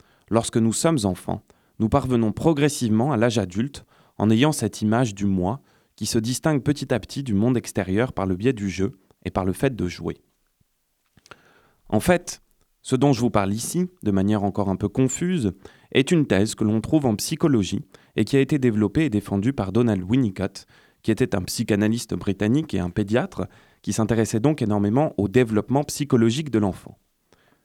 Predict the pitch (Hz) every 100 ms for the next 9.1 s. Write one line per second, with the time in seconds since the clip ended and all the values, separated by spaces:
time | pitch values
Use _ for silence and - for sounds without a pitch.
0 | _ _ 113 127 143 117 120 180 160 92
1 | 90 101 104 98 107 - 104 90 - 107
2 | - 127 - _ _ _ 92 110 139 -
3 | _ 98 87 95 92 107 - 160 - _
4 | - 104 101 110 104 101 92 _ _ -
5 | 120 123 131 120 101 98 101 95 95 110
6 | 175 175 _ _ - 117 123 127 107 -
7 | 101 104 104 101 104 95 107 110 185 147
8 | 92 92 - 143 - - - 92 87 135